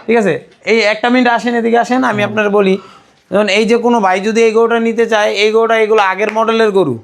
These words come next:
Speaker 1: ঠিক আছে? হয়তো
Speaker 2: হুম।
Speaker 1: অনেকের পছন্দ হবে না, ধরো নরম, রোগা সোগা, আমার দেখতে মনে হইব আর তত সুন্দর না। কিন্তু এই গরুগুলা আপনার সবসময় আপনার যে চালানটা, মানে যেই টাকাটা দিয়ে গরুটা কিনবেন, গরু আর বাছুরে গিয়ে আপনার চালানটা ধরে রাখবে, চালান নষ্ট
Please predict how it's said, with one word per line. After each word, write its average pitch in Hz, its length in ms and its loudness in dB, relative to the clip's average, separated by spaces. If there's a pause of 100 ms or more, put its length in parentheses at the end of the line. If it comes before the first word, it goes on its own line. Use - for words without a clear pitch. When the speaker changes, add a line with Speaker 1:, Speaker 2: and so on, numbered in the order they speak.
(180)
Speaker 1:
ঠিক 190 160 2
আছে? 196 160 0
হয়তো 196 180 0
Speaker 2:
হুম। 220 80 0
Speaker 1:
অনেকের 214 300 -2
পছন্দ 208 340 0
হবে 185 180 -2
না, 185 60 -4 (100)
ধরো 202 220 2 (560)
নরম, 180 280 0 (120)
রোগা 185 220 2
সোগা, 180 240 0
আমার 175 320 -4
দেখতে 190 280 -6
মনে 190 140 0
হইব 190 120 0 (100)
আর 185 120 -6
তত 208 140 0 (140)
সুন্দর 214 280 0 (120)
না। 120 60 -2 (420)
কিন্তু 175 200 -6 (120)
এই 196 120 2
গরুগুলা 208 400 2 (640)
আপনার 180 280 -8
সবসময় 196 400 -2
আপনার 185 180 -2 (100)
যে 190 60 2 (120)
চালানটা, 175 480 0
মানে 151 260 -4
যেই 170 180 -2
টাকাটা 180 320 0
দিয়ে 190 120 2 (100)
গরুটা 180 260 0
কিনবেন, 196 340 2 (500)
গরু 180 300 2 (140)
আর 185 160 0
বাছুরে 185 360 -2
গিয়ে 185 140 -2
আপনার 175 240 -12
চালানটা 170 340 -2
ধরে 139 320 0
রাখবে, 131 220 -2 (320)
চালান 165 240 0 (100)
নষ্ট - 180 -6